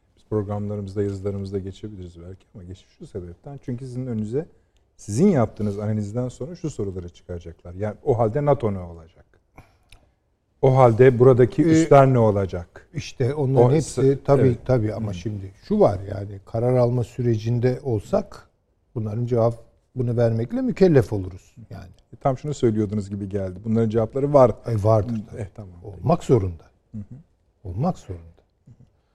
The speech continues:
Speaker 2: Ama bu böyle bazı televizyon programlarında kahve düzeyinde Kahvehane düzeyinde
Speaker 1: Ama
Speaker 2: yapılan
Speaker 1: o işler
Speaker 2: konuşmalarda
Speaker 1: işte.
Speaker 2: anlatıldığı gibi değil bu meseleler falan.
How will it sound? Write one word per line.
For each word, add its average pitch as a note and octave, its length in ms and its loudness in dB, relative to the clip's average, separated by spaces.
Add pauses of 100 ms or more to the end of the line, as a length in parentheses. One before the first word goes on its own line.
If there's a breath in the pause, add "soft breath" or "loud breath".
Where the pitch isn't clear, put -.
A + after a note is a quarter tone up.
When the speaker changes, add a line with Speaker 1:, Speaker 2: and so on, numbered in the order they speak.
(280)
Speaker 2:
Ama C3 240 2
bu D3 160 0
böyle C3 360 6 (560)
bazı B2 360 0
televizyon A#2+ 540 0
programlarında A2 960 -4
kahve A2+ 560 -6 (760)
düzeyinde G#2 720 -4 (520)
Kahvehane A2 520 -2
düzeyinde G#2 360 -6
Speaker 1:
Ama G#2+ 100 0
Speaker 2:
yapılan B2 300 0
Speaker 1:
o C#3 40 0
işler B2 180 -4
Speaker 2:
konuşmalarda B2+ 720 -2
Speaker 1:
işte. C3 80 -6 (460 soft breath)
Speaker 2:
anlatıldığı C3 500 0
gibi B2 280 -2
değil A#2+ 300 2
bu F#2+ 80 -4
meseleler F2+ 600 -12
falan. F2+ 360 -16